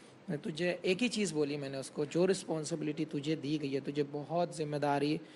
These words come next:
उस चीज़ पे निभानी पड़ेगी, बहुत पेशेंस रखना पड़ेगा।" और उसने निभाया। आपने देखा कि वो सीजन आपने, हम चैंपियन हुए,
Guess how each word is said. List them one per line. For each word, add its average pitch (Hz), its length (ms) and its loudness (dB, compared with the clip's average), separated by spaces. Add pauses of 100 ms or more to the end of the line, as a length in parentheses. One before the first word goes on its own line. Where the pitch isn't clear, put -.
(420)
उस 170 220 2
चीज़ 185 200 2
पे 196 100 6
निभानी 156 440 4
पड़ेगी, 160 360 6
बहुत 160 340 0
पेशेंस 147 380 -2
रखना 131 260 -8
पड़ेगा।" 131 400 -6
और 170 220 4
उसने 220 220 8
निभाया। 196 480 8
आपने 170 240 4
देखा 170 260 2
कि 233 100 4
वो 170 180 4
सीजन 202 300 0
आपने, 208 240 4
हम 196 240 4
चैंपियन 226 360 6
हुए, 139 220 4